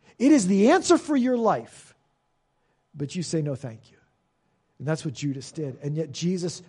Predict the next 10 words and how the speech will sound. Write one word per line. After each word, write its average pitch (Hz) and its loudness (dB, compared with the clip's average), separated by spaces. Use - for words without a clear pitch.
went 160 -6
to 151 -14
him. 117 -14
The 170 -2
message 196 0
Jesus 202 -2
sent 220 0
with 175 -2
his 151 -4
actions 208 -2